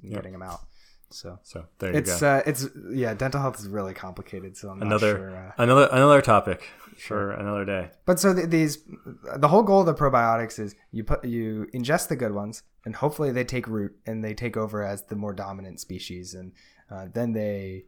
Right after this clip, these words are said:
Speaker 1: hopefully the ones that the manufacturer picked are the ones that are gonna benefit your immune system, your body composition, your mood, and all those things.
Speaker 2: Yep, ex-, e-, exactly. And, and, you know, move the dial as far as the overall,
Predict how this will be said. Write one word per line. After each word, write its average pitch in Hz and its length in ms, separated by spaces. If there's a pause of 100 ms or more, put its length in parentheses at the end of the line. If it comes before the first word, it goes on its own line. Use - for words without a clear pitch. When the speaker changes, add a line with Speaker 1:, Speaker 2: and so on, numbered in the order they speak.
(140)
Speaker 1:
hopefully 151 340
the 139 80
ones 127 220
that 113 260
the 104 420
manufacturer 107 720
picked - 520
are 113 140
the 110 80
ones 110 340
that 98 280
are 101 200
gonna 95 240
benefit 98 460
your 95 220
immune 95 240
system, 92 440
your 90 200
body 90 260
composition, 85 680
your 87 360 (240)
mood, 90 340
and 85 100
all 82 100
those 82 200
things. - 380 (140)
Speaker 2:
Yep, - 280 (120)
ex-, 85 220 (100)
e-, 87 240
exactly. 85 520 (840)
And, 101 320
and, 107 500
you 101 100
know, 85 120
move 104 260
the 98 100
dial 85 400
as 85 120
far 85 240
as 82 140
the 92 100
overall, 82 800